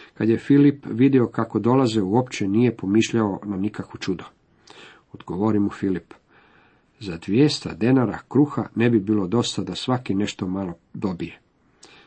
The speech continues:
Zašto je Filip izrekao tako određenu svotu od dvjesto denara?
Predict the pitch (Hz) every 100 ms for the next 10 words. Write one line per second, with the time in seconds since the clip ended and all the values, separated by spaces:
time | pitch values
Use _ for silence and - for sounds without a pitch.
0 | _ _ 110 208 220 147 - 127 135 -
1 | 113 123 - 113 - 120 - 107 117 131
2 | 123 110 104 - 123 123 117 98 - -
3 | 104 95 113 107 101 98 80 -